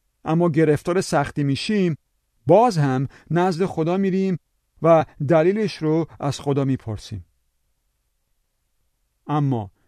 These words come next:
این رنج دیده سکوت نموده است. نیمه شب او رو تعقیب می‌کنند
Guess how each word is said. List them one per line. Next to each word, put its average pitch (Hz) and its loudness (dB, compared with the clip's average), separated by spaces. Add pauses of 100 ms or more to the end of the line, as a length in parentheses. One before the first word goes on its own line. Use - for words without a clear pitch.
این 196 0
رنج 147 0
دیده 160 2 (160)
سکوت - -8
نموده 104 -8
است. - -20 (1400)
نیمه 165 2
شب 196 0 (380)
او - -2
رو 214 4
تعقیب 180 0
می‌کنند 139 -2